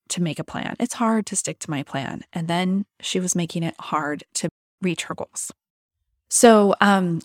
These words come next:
let me just interject here and say that the coaching I do is actually not just positive thinking. So when we're thinking about moving into our intentional model, I don't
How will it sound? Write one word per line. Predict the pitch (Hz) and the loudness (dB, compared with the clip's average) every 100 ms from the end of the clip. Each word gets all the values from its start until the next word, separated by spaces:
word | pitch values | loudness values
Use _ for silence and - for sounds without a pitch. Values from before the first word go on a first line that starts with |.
| - | 2
let | 247 | 4
me | 381 | 4
just | 440 - - | 2 -2 -2
interject | - 220 202 190 - | 2 2 2 0 0
here | - 165 165 180 - | -4 -2 0 0 0
and | 190 185 | 2 2
say | - 165 165 | 0 -2 -2
that | - | -2
the | 180 | -6
coaching | - 247 269 392 359 | -4 -2 0 0 0
I | 220 196 180 - | 2 2 0 -2
do | 165 147 170 - | -4 -2 -4 -2
is | 202 - _ _ - | -2 -2 _ _ 0
actually | 208 214 302 320 | 2 2 2 2
not | 285 247 | 2 2
just | - 190 - | -2 -4 -4
positive | - - - 165 175 175 - | -10 -10 -6 -4 -4 -6 -6
thinking. | 170 156 185 262 | -6 -4 0 2
So | 311 202 | 2 2
when | 190 180 | 2 2
we're | 180 180 165 _ _ _ _ | 2 0 -2 _ _ _ _
thinking | 254 254 277 | 6 8 8
about | 240 208 | 6 4
moving | 202 196 190 | 2 2 2
into | 180 180 185 | 0 -2 -2
our | 160 | -2
intentional | 156 - 165 - 175 165 | -2 -2 -4 -2 -2 0
model, | 156 147 175 240 - _ _ _ _ _ | -2 -2 -2 -2 -6 _ _ _ _ _
I | 233 269 | 2 4
don't | 349 415 | 2 -2